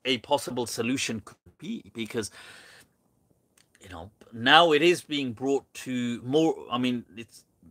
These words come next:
the attention in front of the international community has become heightened, and more people are taking a certain interest in Kashmir.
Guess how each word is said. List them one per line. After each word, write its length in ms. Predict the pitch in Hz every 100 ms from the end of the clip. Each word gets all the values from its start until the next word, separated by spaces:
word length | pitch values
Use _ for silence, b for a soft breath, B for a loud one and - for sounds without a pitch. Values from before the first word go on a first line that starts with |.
| _ 90 _ B B B B -
the 140 | 127
attention 680 | 127 - 202 202 - 127 117
in 160 | 127 117
front 260 | 147 143
of 100 | 123
the 100 | 120
international 460 | 127 117 127 120 117
community 460 | 117 120 123 123 110
has 160 | 110
become 340 | - 110 117 104
heightened, 720 | - 135 147 - 71 _ _ B B B B B -
and 200 | 101 107
more 280 | 131 151
people 420 | 135 131 120 113 -
are 180 | 135 156
taking 500 | - 120 107 110 104
a 100 | 107
certain 400 | 101 - 110 107
interest 500 | 107 110 113 95 -
in 120 | 101 95
Kashmir. 540 | 98 - 104 -